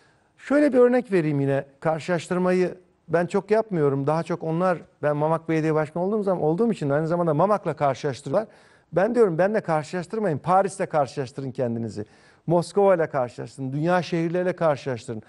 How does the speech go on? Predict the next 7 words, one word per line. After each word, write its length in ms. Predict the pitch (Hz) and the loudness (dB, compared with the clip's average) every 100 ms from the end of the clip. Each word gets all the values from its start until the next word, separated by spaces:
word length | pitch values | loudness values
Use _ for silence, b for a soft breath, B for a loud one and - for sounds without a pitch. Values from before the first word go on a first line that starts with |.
| b b b - | b b b -4
Ama 300 | 185 202 151 | 0 0 -2
bizimle 440 | 151 226 226 180 | -2 0 0 0
de 120 | 156 | 0
karşılaştırdıklarında 1300 | 151 143 135 151 139 - 135 135 139 131 143 214 233 b b b b | 0 -2 -2 -4 -4 -4 -4 -2 0 0 0 0 0 b b b b
yine 180 | 202 160 | 0 0
sınıfta 380 | - 131 110 117 | 0 -6 -4 -6
kalıyorlar. 520 | 120 110 101 98 | -4 -2 -2 -4